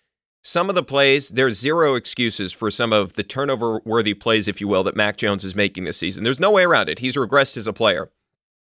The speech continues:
But I believe what happened with the Dolphins and the Eagles is they took a serious look at their quarterbacks.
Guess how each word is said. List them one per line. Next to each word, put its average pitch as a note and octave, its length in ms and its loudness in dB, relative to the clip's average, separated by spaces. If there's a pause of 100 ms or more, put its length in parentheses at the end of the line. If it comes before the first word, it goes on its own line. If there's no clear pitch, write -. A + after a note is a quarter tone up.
(200)
But B2+ 200 0
I C#3 120 4
believe D#3+ 340 -2
what D#3 160 2
happened A#2 640 0 (480)
with A#2+ 160 -2
the A#2 80 -4
Dolphins C3+ 640 2
and A#2 160 -2
the G#2 120 -4
Eagles - 500 -4 (640)
is C3+ 200 4
they D#3+ 140 2
took G#3 180 -2
a F#3+ 80 0
serious D3 560 2
look B2 180 2
at A#2 100 -8
their G#2 140 0
quarterbacks. - 760 -4